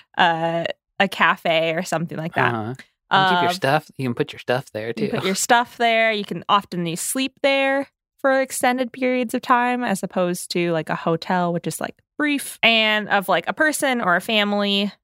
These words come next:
Speaker 1: or people who choose to share the home together and, like, roommates. And with animals, then it seems to be, like, there, there are a wide variety of structures that animals build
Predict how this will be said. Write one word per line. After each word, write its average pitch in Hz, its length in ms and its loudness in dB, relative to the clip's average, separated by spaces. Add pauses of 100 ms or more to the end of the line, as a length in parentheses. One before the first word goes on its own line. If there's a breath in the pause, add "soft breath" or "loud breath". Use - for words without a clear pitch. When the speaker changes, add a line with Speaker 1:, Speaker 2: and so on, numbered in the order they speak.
(140)
Speaker 1:
or 175 580 2
people 202 260 0
who 202 140 2
choose 220 500 0
to - 140 -2
share 214 320 2
the 208 100 0
home 214 300 0
together 208 400 0
and, 202 160 0
like, 160 180 -2
roommates. 202 800 0 (160)
And 202 520 2 (120)
with 208 240 -2
animals, 247 800 0
then 214 180 2
it 208 160 -2
seems 285 420 -4
to 285 80 -2
be, 190 460 0 (360 loud breath)
like, 185 180 2
there, 220 280 2
there 208 220 2
are 190 240 0 (100)
a 190 180 2
wide 220 420 0
variety 190 640 0
of 180 160 -2
structures - 920 -2
that - 180 -2
animals 175 600 -4
build - 400 -2